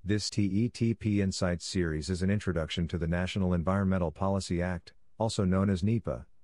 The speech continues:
In late twenty twenty, the Colorado Department of Transportation's former nepa program manager, David Singer,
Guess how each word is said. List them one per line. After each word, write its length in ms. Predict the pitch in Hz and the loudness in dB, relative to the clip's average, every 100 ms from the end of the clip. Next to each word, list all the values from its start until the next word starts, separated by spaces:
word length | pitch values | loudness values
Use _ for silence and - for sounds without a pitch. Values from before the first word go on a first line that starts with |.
| - _ _ _ _ _ _ - | -20 _ _ _ _ _ _ -2
In 160 | 104 | 2
late 220 | 98 120 123 | 4 2 0
twenty 300 | 127 117 107 | 2 2 2
twenty, 280 | - 104 | 2 2
the 120 | 95 80 | 2 0
Colorado 580 | 95 98 90 87 87 | 2 4 4 4 2
Department 500 | 76 82 85 87 87 | 0 -2 2 2 2
of 120 | 82 - | 0 0
Transportation's 840 | 92 85 - 85 98 92 82 73 | -2 -2 -4 -2 0 0 -2 -2
former 340 | - 95 90 | 0 2 4
nepa 280 | 87 92 87 | 2 0 -2
program 480 | 76 92 85 80 78 | -2 0 2 0 2
manager, 500 | 85 87 76 64 - - - - | 0 0 -2 -6 -8 -16 -16 -2
David 280 | 95 85 78 | 0 0 0
Singer, 400 | 110 98 65 | 0 0 -2